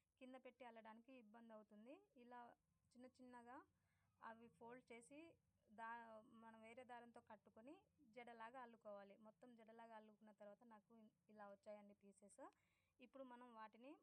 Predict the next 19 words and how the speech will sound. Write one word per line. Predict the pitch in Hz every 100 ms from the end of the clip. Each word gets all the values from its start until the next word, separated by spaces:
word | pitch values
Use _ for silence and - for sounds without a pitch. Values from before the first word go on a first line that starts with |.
| 240
మనకు | 226 - 208
నచ్చిన | 208 - 254 254
షేప్లో, | 240 226 220 214 - - - 302 214
రౌండ్ | 208 226 -
షేప్లో, | 220 202 208 214 - - - - 226
ఓవెల్ | 214 233 233 -
షేప్లో, | 208 208 208 214 - - - - - - - - _ -
మన, | 226 294 240
మీకు | 233 226 226
ఏ | 226 233
షేప్లో | 226 220 240 233
నచ్చితే | 226 - - 254 254 220
ఆ | 214
షేప్లో | 214 208 240 247
ఇలా | 220 269 381 - - - -
ఫోల్డ్ | - 233 226
చేసుకోవాలి | 220 214 208 202 196 202
అండి. | 196 214 311 - - _ - - - - - - - - - - - - - - -
చూడండి | - 233 233 247